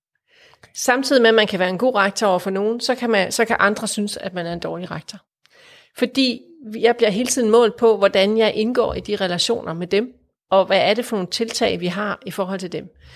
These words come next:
Hvis vi indfører nogle nye regler omkring rygning eller andet, så er jeg jo ikke en god rektor. Men det er jeg jo, fordi hvis du spørger ministeriet, så vil de sige, jo, det er en god rektor.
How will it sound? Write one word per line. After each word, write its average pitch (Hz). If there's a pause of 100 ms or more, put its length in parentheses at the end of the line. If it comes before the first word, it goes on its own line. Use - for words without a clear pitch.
(220)
Hvis -
vi 277
indfører 269
nogle 214
nye 214
regler 196 (800)
omkring 220
rygning 180
eller -
andet, - (360)
så -
er 277
jeg 247
jo 214
ikke 240
en 240
god -
rektor. - (720)
Men 202
det 220
er 214
jeg 262
jo, 165 (200)
fordi 196 (220)
hvis 175
du 165
spørger 165
ministeriet, 175
så 226
vil 214
de 190
sige, 190
jo, 226 (220)
det -
er 226
en 226
god 202
rektor. -